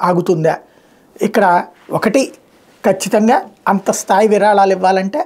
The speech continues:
ఆ స్థాయిలో లాభాలు రావాలి. ఆ స్థాయిలో లాభాలు రావాలంటే వంద రూపాయల పని ఐదు వందల రూపాయల లెక్కల్లో చూపించి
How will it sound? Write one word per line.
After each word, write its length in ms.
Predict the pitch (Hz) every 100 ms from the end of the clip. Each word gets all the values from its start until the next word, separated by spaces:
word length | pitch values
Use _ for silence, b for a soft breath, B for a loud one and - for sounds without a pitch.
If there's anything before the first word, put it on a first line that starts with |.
| -
ఆ 120 | 160
స్థాయిలో 540 | 185 - - 175 202 247
లాభాలు 400 | 170 165 170 156
రావాలి. 240 | 143 135 -
ఆ 120 | 185
స్థాయిలో 480 | 208 - 202 208 226
లాభాలు 380 | 196 190 196 190
రావాలంటే 580 | 180 185 185 175 285 B B B B -
వంద 260 | 214 226
రూపాయల 360 | 233 226 233 233
పని 280 | 226 220 - - _ _ -
ఐదు 200 | 226 240
వందల 180 | 233 220
రూపాయల 380 | 220 214 214
లెక్కల్లో 360 | 190 190 214 214
చూపించి 460 | 202 202 208 202